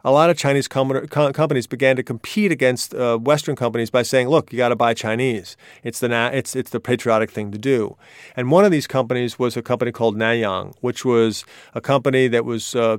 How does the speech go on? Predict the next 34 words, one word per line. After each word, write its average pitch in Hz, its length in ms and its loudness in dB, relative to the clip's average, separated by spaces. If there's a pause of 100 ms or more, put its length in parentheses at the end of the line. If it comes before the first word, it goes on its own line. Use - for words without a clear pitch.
(120)
basically 120 320 -4
started 127 380 4
by 117 120 4
overseas 120 460 0
Chinese, 104 560 -4
based 123 320 0
initially 120 380 -4
in 113 60 -4
Hong, 117 300 -2
Hong 117 280 -6
Kong, 110 340 0
then 113 160 0
moved 110 300 -2
to, 104 160 0 (520)
moved 123 260 -2
to 120 60 -4
Guangzhou. 107 640 0 (420)
And 135 280 0
they, 175 400 6 (100)
uh, 139 300 4
sold, 143 580 2
uh, 131 320 -4
cigarettes 139 420 2
as 135 140 -6
well. 147 560 6
And 120 360 -4
they, 131 260 2 (200)
they 135 200 4
basically 139 580 0
were 120 160 2
the 120 160 -4
only 151 460 4
serious 165 640 4
competitor 113 800 -2